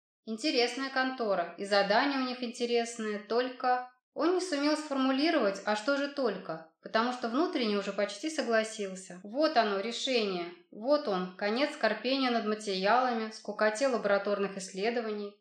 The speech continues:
За эти дни в тайге он снова вернулся в то незабываемое время, когда прыгал с парашютом, ходил в рейды, тренировался до упаду с товарищами и был счастлив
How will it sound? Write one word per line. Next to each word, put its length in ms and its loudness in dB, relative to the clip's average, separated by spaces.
За 180 2
эти 300 2
дни 180 -2
в 100 -12
тайге 380 2
он 140 0
снова 340 2
вернулся 500 0
в 40 -6
то 180 -2
незабываемое 880 2
время, 400 0
когда 300 0
прыгал 340 2
с 60 -8
парашютом, 920 0
ходил 400 0
в 60 -2
рейды, 640 0
тренировался 760 2
до 100 -2
упаду 400 2
с 40 -10
товарищами 880 -2
и 100 -4
был 220 2
счастлив 580 0